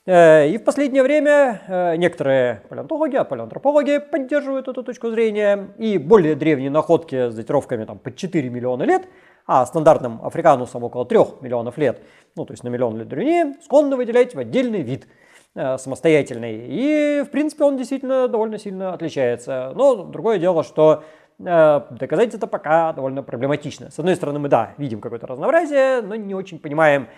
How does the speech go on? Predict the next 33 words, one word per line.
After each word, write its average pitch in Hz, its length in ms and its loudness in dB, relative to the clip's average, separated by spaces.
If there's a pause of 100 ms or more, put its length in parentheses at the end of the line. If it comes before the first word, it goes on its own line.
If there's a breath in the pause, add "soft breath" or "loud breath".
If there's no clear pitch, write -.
(260 loud breath)
это 151 380 4
разница 131 400 4
полов, 247 380 6 (100)
возрастов 123 720 2
или, 196 160 -8
правда, 143 400 0
виды, 127 380 -6 (140)
э, 135 120 -16
не 127 120 -10
одинаковые. 117 540 -8 (520 soft breath)
Э, 156 600 4
ну, 185 300 0
одна 156 320 4
из 165 140 0
очень 165 200 -6
больших 165 260 0
проблем 160 520 4
южноафриканской 135 720 -6
палеоантропологии 254 580 0
в - 60 -4
том, 240 140 -6
что 226 120 -10
там 190 320 0 (320 soft breath)
находки 226 520 2
в 208 60 -2
этих 170 180 -4
самых 147 240 -4
брекчиях. 147 460 2 (180)
Э, 135 340 -2
брекчия — 233 560 0
это - 140 -8
цементированная 131 640 -4
порода, 302 480 6